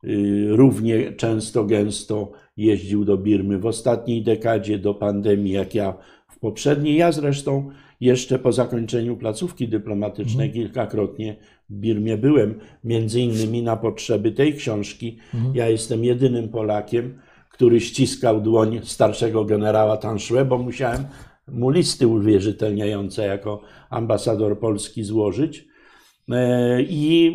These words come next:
Speaker 1: mm, również jeździłem do tych Rohingya i ich opisałem, kiedy jeszcze o tej
Speaker 2: Mhm.
Speaker 1: sprawie świat nie słyszał. Także polecam państwu nie tylko naszą rozmowę, ale i naszą,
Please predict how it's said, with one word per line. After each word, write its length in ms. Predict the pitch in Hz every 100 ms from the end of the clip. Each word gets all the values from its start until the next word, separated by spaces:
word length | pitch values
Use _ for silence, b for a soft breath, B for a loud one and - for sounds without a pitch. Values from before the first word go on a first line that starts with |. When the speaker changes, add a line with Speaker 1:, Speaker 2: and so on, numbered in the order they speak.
| 156
Speaker 1:
mm, 300 | 143 139 139
również 460 | 139 127 135 135
jeździłem 500 | 131 113 113 120 117
do 100 | 117
tych 200 | 110 110
Rohingya 560 | 113 110 131 123 123 113
i 120 | 113
ich 120 | 104 113
opisałem, 680 | 110 101 - 113 113 113
kiedy 260 | 113 104 104
jeszcze 500 | 104 101 - 110 - b b b -
o 140 | 104
tej 140 | 107
Speaker 2:
Mhm. 160 | 104 139
Speaker 1:
sprawie 340 | 110 104 101
świat 460 | - - 95 92 -
nie 160 | 101 92
słyszał. 640 | 101 90 - 98 110 - b b b -
Także 340 | 107 98 104
polecam 540 | 104 107 104 104 98 98
państwu 720 | 104 101 - - 113 110 b b b b 135
nie 240 | 113 127
tylko 340 | 131 117 113 107
naszą 380 | 107 104 113
rozmowę, 520 | 113 107 135 143 117 104
ale 260 | 104 101 98
i 120 | 92
naszą, 500 | 92 90 95 92